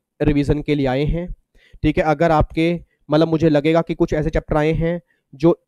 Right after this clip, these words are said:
जिससे related question इस chapter के अंदर हैं, तो पहले मैं उस chapter की फिर revision करवा के फिर ये वाले question कराऊंगा। नहीं तो फिर हम ये question करेंगे, revision class का schedule मैं अब अलग लेके चलूंगा।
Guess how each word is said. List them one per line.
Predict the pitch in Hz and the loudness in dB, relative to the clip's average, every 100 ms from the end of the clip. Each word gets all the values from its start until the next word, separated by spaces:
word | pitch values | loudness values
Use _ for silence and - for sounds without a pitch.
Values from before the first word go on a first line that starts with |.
| _ | _
जिससे | 147 175 - 202 | 2 4 4 2
related | 180 156 160 - | 0 -2 -4 -2
question | 156 170 | 0 0
इस | 160 | -2
chapter | - 143 - | -4 -2 -2
के | |
अंदर | 147 147 | -2 -2
हैं, | 139 110 104 | -4 -6 -6
तो | 170 | -6
पहले | - 156 170 | -2 0 2
मैं | 185 - | 0 0
उस | 208 - | 0 2
chapter | 160 - 165 | -2 0 -2
की | 175 | 2
फिर | 185 165 | 2 2
revision | 147 160 175 208 | 2 2 2 0
करवा | 175 139 | 0 -2
के | 135 135 113 | -4 -6 -6
फिर | - | -2
ये | 160 | 0
वाले | 147 139 | 0 -4
question | 131 135 | -6 -8
कराऊंगा। | 107 104 - _ _ _ _ _ _ - | -14 -16 -18 _ _ _ _ _ _ -4
नहीं | 151 165 | -2 0
तो | 180 185 | 2 0
फिर | - 170 | 2 0
हम | 156 | 2
ये | 160 | 0
question | 143 - 160 | 0 0 -2
करेंगे, | 156 165 180 214 - 143 | 0 0 0 -4 -4 -2
revision | 147 165 185 | 2 2 0
class | 151 139 | -2 -2
का | 147 | 0
schedule | 147 143 | 0 0
मैं | 139 | 0
अब | 127 | -4
अलग | 110 | -6
लेके | 107 104 | -8 -10
चलूंगा। | 90 - _ | -16 -18 _